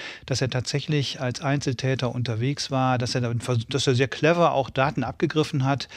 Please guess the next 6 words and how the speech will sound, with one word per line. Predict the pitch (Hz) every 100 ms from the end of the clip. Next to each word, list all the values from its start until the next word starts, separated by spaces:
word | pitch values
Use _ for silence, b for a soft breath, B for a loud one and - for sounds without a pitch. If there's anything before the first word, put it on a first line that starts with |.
| B B
beispielsweise | 131 123 127 135 131 131 120
bei, | 117 120 120 120
beim | 113 113
Einwohner-, | 123 127 123 120 110 107 -
Einwohnermeldeamt, | 120 120 117 117 151 147 135 131 123
bei, | 127